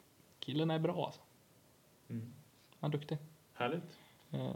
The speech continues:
Speaker 1: andra kända namn som är på den tävlingen var egentligen Will Schusterick. Eh, och ja, det är typ han.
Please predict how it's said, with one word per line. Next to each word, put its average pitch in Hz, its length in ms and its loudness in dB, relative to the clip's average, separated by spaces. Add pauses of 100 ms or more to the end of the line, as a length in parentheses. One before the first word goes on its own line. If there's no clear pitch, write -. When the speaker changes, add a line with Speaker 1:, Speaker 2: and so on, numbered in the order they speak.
Speaker 1:
andra 135 200 6
kända 127 320 6
namn 123 200 6
som 120 220 2
är 117 40 4
på 117 100 0
den 135 120 6
tävlingen 113 320 2
var 117 80 2
egentligen 117 580 0
Will 117 120 4
Schusterick. 120 500 0 (440)
Eh, 120 440 -6
och - 400 -6 (2750)
ja, - 160 -4 (460)
det - 120 -8
är - 40 -8
typ - 200 -6 (100)
han. 127 160 -4